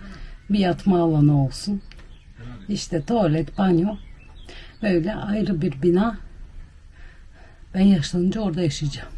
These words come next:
<laughs> Hep küçük ev istiyordum ya, böyle teen house gibi. <laughs> Çocuklar yaşasın bu etrafta. Böyle bir hayalimiz var ama tabii ki uzun bir sürece yayacağız. Yani bugünden yarın olacak bir şey değil. O da masraf ister.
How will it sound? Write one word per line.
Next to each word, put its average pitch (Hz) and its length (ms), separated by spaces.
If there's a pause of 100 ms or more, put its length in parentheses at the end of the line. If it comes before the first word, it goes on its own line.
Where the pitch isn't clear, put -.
(160)
<laughs> - 320
Hep 202 200
küçük - 260
ev 196 120
istiyordum 247 500
ya, 170 120
böyle 180 240
teen 208 260
house 160 480
gibi. 147 100 (540)
<laughs> - 520
Çocuklar 180 400
yaşasın 175 520
bu 160 160
etrafta. 156 640 (1500)
Böyle 226 220
bir 196 100
hayalimiz 196 600
var 254 120
ama 262 340 (100)
tabii 190 240
ki 240 200 (480)
uzun 214 280
bir 147 60
sürece 156 420
yayacağız. 156 520
Yani 160 200 (300)
bugünden 180 300
yarın 175 300
olacak 170 380
bir - 60
şey 196 260
değil. 262 140 (640)
O 180 80
da 185 100
masraf 175 480
ister. 185 380